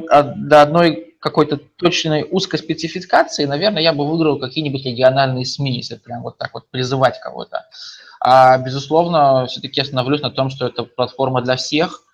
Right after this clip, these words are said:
и мы хотим видеть как можно больше людей, которые могут писать, писать красиво, а, но не только писать, но и читать в том числе, и не только гов-, любить говорить, а ещё и любить слушать, так сказать.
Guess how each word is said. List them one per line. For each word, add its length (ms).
и 800
мы 120
хотим 360
видеть 260
как 140
можно 260
больше 320
людей, 260
которые 440
могут 340
писать, 520
писать 360
красиво, 720
а, 480
но 140
не 140
только 280
писать, 360
но 80
и 60
читать 400
в 80
том 120
числе, 480
и 540
не 100
только 720
гов-, 320
любить 320
говорить, 480
а 40
ещё 380
и 160
любить 320
слушать, 380
так 100
сказать. 420